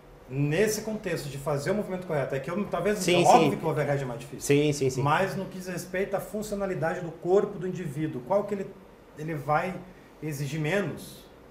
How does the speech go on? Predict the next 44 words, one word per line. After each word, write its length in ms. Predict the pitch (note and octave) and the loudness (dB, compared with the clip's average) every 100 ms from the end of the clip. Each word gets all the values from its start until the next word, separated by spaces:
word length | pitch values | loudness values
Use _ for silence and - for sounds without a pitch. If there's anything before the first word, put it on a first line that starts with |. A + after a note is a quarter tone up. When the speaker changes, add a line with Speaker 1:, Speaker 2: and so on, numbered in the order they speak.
| - - - - | -20 -20 -16 -2
Speaker 1:
Eu 80 | |
acho 180 | D3+ E3+ | 0 2
Speaker 2:
Aí 100 | E3+ | 2
Speaker 1:
que 60 | F3 | 6
o 80 | G3 | 10
Speaker 2:
eu 100 | A3+ | 10
Speaker 1:
over 200 | F#3+ E3+ | 8 0
é 80 | F3+ | 0
muito 340 | F3+ G#3+ A3+ - - - - - E3 | 0 -2 -4 -10 -14 -20 -20 -20 -8
isolado, 500 | E3 G3+ E3+ F3 C#3 | 0 2 2 0 -2
é 40 | |
torácica, 520 | C3+ C3 C#3+ E3+ - | -4 -2 0 -2 -4
escápula. 560 | C#3 - C#3+ C#3 B2 A#2 - - | -10 -2 0 0 -4 -8 -12 -12
O 60 | D#3 | -12
front 480 | - - C#3+ G3 - | -10 -4 -2 -2 -4
já 140 | D3 | -6
é 60 | C#3 | -6
punho, 300 | - E3+ D#3 | -6 -8 -8
já 140 | C3+ | -6
é 40 | B2+ | -4
ombro, 240 | C#3+ D#3 | -4 -6
já 80 | C3+ | -8
é 20 | |
rotação, 520 | C3+ C#3 - - D#3+ D#3 - - | -8 -10 -8 -8 -8 -8 -14 -10
é 80 | G2+ | -6
Speaker 2:
É. 20 | |
Speaker 1:
cifose, 760 | G2 C#3 - D#3 E3 E3 D3+ D#3 | -6 -8 -6 0 0 0 -2 -4
é 100 | D3+ | -4
um 60 | |
monte 540 | D#3+ D#3+ E3 G3 G3+ - | -4 -4 0 2 0 -4
de 60 | F3 F3 - - - | -6 -6 -8 -20 -4
peso 320 | - F#3+ G3+ - | 4 6 6 2
que 60 | |
vai 100 | C#3 | -2
pra 100 | D#3+ | -2
frente 320 | D3 F3 F3+ F3 | -2 -2 -2 -4
e 40 | |
não 100 | E3 | -6
tem 160 | E3 F3 | -4 -6
equilíbrio, 400 | - D3 F3 - | -4 -6 -6 -10
sei 160 | - | -4
lá, 180 | F3 E3+ | 0 2
Speaker 2:
Sim. 100 | G2 | 2
Speaker 1:
são... 160 | D#3+ | -2